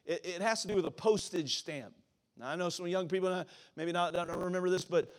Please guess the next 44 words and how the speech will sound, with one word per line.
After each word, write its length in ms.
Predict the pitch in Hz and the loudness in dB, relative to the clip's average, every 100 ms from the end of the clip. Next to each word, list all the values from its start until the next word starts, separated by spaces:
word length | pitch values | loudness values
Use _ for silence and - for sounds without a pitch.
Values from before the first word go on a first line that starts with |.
| - | -6
I'm, 160 | 180 196 | -2 2
I'm 140 | 185 | 2
old 140 | 196 180 | 4 2
enough. 180 | 180 170 | 0 0
I 160 | 202 214 | 0 2
still 340 | - 233 208 | 0 0 2
like 240 | 190 180 | 4 2
old 220 | 180 180 160 | 2 0 0
school 300 | - 170 156 | -6 -4 -2
mail. 300 | 151 131 113 | 0 0 2
I 60 | 170 | 2
like 220 | 185 160 | 2 2
old, 160 | 175 156 | 0 0
I 120 | 196 | 0
get, 200 | 196 196 | 2 2
I 80 | 196 | 4
like 180 | 196 143 | 4 4
getting 200 | 165 143 | 0 0
a 40 | |
letter 400 | 135 175 185 190 | 0 2 4 4
in 200 | 185 165 | 2 -2
the 40 | |
mail. 380 | 151 175 151 - - _ _ _ _ _ _ _ - | -2 0 0 -4 -14 _ _ _ _ _ _ _ -4
Anybody 320 | 196 226 226 | 2 6 6
else 180 | 220 233 | 4 4
like 220 | 220 214 | 4 6
that? 240 | 214 214 - - _ - | 4 4 2 -20 _ -6
I 40 | |
mean, 140 | 185 190 | -2 2
I 140 | 208 | 2
do, 140 | 185 285 | 2 0
good. 320 | 220 415 302 156 | 4 8 8 8
I 140 | 196 | 4
think 200 | 262 240 | 2 0
most 160 | 233 233 | 0 0
people 140 | 247 | 0
do. 120 | 220 - - - | 0 0 -16 2
I 180 | 214 | 2
make 200 | 247 240 | 4 2
it 60 | 233 | 4
a 40 | |
habit. 200 | 214 220 | 4 4
I 100 | 196 | 4
write 280 | 196 196 185 | 4 4 2